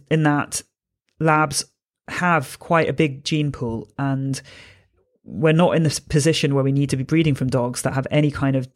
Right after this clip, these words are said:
of temperament considerations. So don't think, "Oh, it's the, my dog's a little bit worried," but they're only a little bit worried, or, "They're only a little bit worried about these specific things and these specific situations."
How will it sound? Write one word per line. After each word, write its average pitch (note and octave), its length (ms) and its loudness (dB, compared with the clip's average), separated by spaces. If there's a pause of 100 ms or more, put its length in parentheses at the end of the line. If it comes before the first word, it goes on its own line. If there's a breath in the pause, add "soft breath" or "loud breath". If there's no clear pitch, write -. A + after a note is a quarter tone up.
(120)
of C3+ 180 -4
temperament C3 540 -4 (160)
considerations. C3 640 -2
So D3 340 2 (1160)
don't G3 320 2
think, D3 440 -4 (640 soft breath)
"Oh, F#3+ 500 4
it's - 340 0
the, D#3+ 260 -6
my E3+ 140 2
dog's E3 300 0
a D#3 40 -4
little D#3+ 120 2
bit D3+ 160 0
worried," D3+ 480 0
but D3+ 80 0
they're D3 120 2
only F#3 200 2
a F3 60 2
little E3 320 0
bit C#3 240 -2
worried, D3 400 0
or, D3 80 2
"They're D3+ 140 4
only F3 200 2
a E3 60 0
little D#3+ 360 0
bit D3+ 240 -2
worried D3+ 360 2
about C#3+ 320 -4 (300)
these F3 360 2
specific - 580 -2
things D3+ 320 0
and C#3+ 140 -2
these D3+ 180 0
specific C#3+ 360 -2
situations." C#3+ 640 -2